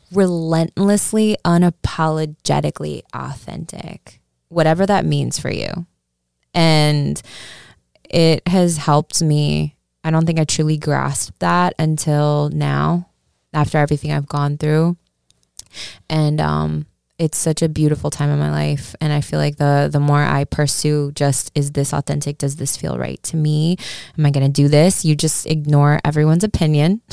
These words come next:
<laughs> Unless they truly care about you, then take it. But be relentlessly authentic at, at pursuing whatever it is you wanna do with your life, because you literally just get one life and it flies by. And I see that with my son.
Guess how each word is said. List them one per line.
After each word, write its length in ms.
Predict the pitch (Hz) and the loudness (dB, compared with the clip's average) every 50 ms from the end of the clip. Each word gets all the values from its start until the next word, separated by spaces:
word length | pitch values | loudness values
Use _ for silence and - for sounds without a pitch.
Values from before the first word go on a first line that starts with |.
| 131 - | -2 0
<laughs> 800 | 240 214 _ _ _ _ _ _ _ _ _ _ _ _ _ - | 0 0 _ _ _ _ _ _ _ _ _ _ _ _ _ -2
Unless 280 | 165 156 147 151 - | 0 2 2 2 2
they 100 | 214 220 | 0 -2
truly 260 | - - - 143 - - | -2 -2 -2 -2 -4 -4
care 180 | - - - | -4 -6 -6
about 300 | - - - - - - - | -6 -6 -6 -6 -6 -4 -4
you, 200 | - - 180 180 | -4 -6 -6 -4
then 140 | - 170 160 | -2 -2 -2
take 240 | - - 156 160 - | -2 -2 -4 -4 -4
it. 200 | - 170 175 - | -4 -4 -4 -6
But 240 | - 165 78 76 - _ _ _ _ _ _ _ _ _ _ _ _ _ _ - | -4 -4 -4 -4 -6 _ _ _ _ _ _ _ _ _ _ _ _ _ _ -2
be 240 | - 196 214 220 220 | 0 2 2 2 2
relentlessly 640 | 208 208 196 190 - - - 185 180 - - 185 - | 2 2 2 2 0 0 2 0 0 0 0 -2 -2
authentic 680 | 117 151 156 - - 151 147 143 - 147 147 - - | -2 -4 -4 -4 -4 -4 -4 -4 -4 -6 -6 -6 -6
at, 180 | 147 147 - _ _ - 151 160 180 190 _ _ _ - | -8 -8 -8 _ _ -20 -20 -20 _ _ _ _ _ -8
at 120 | 165 - - | -8 -6 -4
pursuing 640 | - 151 - - - 156 156 151 151 147 147 - | -2 -2 -2 -2 -2 0 0 0 0 0 -2 -2
whatever 360 | 147 151 - 160 165 175 185 | -4 -4 -2 -2 -2 0 0
it 80 | 185 175 | 0 0
is 160 | 175 165 165 | 0 -2 -2
you 120 | 160 156 151 | -2 -2 -2
wanna 240 | 147 139 139 139 143 | -2 -2 -2 -4 -4
do 200 | 139 139 127 123 | -4 -4 -4 -4
with 160 | 127 131 - | -4 -6 -6
your 120 | - - | -6 -6
life, 320 | 139 123 123 147 147 - - | -4 -4 -4 -6 -6 -10 -10
because 240 | 156 156 151 147 | -8 -8 -6 -6
you 80 | 147 131 | -6 -6
literally 420 | - - - 139 147 143 143 143 | -6 -6 -6 -4 -4 -4 -4 -6
just 160 | 147 - - - | -6 -8 -10 -8
get 160 | - - - | -8 -8 -6
one 200 | - - 135 - | -6 -6 -6 -6
life 440 | - 107 117 113 156 - - - - _ - _ _ _ - | -6 -6 -6 -6 -6 -8 -10 -16 -18 _ -20 _ _ _ -4
and 560 | 143 156 143 131 120 123 127 123 127 - - _ _ _ | -2 0 0 0 0 -2 -2 -6 -6 -8 -10 _ _ _
it 240 | - 156 156 - - | -4 -4 -4 -4 -4
flies 400 | - - - 151 151 147 156 156 | -6 -4 -4 -2 -2 -2 -4 -6
by. 500 | - - - - - - - - 165 156 _ _ _ _ _ _ - _ _ - _ _ _ _ _ _ _ - | -6 -6 -6 -6 -6 -6 -6 -8 -8 -10 _ _ _ _ _ _ -20 _ _ -20 _ _ _ _ _ _ _ -4
And 240 | - 160 156 151 151 | 0 2 4 4 4
I 120 | 151 147 | 2 2
see 240 | 143 - - 151 147 | 0 0 -2 -2 -2
that 160 | 151 - - | 0 -2 -2
with 160 | 143 139 - | -2 -4 -4
my 120 | - 139 147 | -4 -4 -4
son. 460 | - - 139 139 - - - 170 | -4 -4 -6 -6 -4 -6 -6 -8